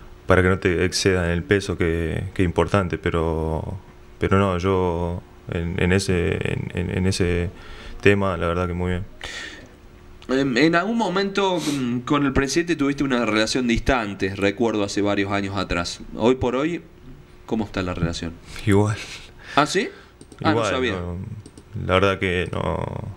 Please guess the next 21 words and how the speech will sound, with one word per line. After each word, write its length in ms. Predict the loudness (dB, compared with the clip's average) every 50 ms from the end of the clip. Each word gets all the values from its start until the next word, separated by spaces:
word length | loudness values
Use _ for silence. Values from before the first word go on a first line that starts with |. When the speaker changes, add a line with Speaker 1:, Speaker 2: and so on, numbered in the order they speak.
| -16 -12 -8 -6 -6 -4 -4 -6 -8 -8 -8 -2
Speaker 1:
no 140 | 2 2
hay 80 | 4 4
relación. 720 | 2 0 0 -2 -2 -2 -2 -2 -2 -2 -2 -4 -6 -8 -8 -8 -10 -10 -12 -10 -6
El, 240 | -4 -2 0 0 0
el 220 | 0 0 -2 0
presidente, 560 | 0 0 0 0 0 0 2 2 2 0 -2 -4
yo 80 | -4
soy 340 | -4 -4 -4 -2 -2 -4 -4 -8 -12 -8 -6
un 80 | -6 -6
jugador, 520 | 2 4 4 6 6 4 2 2 0 -2
un 300 | -2 -2 -2 -2 -2 0
empleado 400 | 0 0 0 2 2 2 4 2
del 140 | 0 -2 -4
club 320 | -2 0 0 2 2 2 0
y 420 | 0 -2 -2 -4 -4 -4 -6 -8 -8 -10 -12 -12 -14 -18 -20 -20 -20 -20 -20 -20 -20 -20 -20 -18 -18 -18 -16 -16 -16 -16 -6 -2 2 4
nada, 440 | 4 4 4 4 4 4 2 4 4
Speaker 2:
No 80 | 2
Speaker 1:
eh, 40 | 4
Speaker 2:
es 60 | 4
bueno 300 | 4 2 2 0 -2 -6
eso. 200 | -6 -6 -8 -10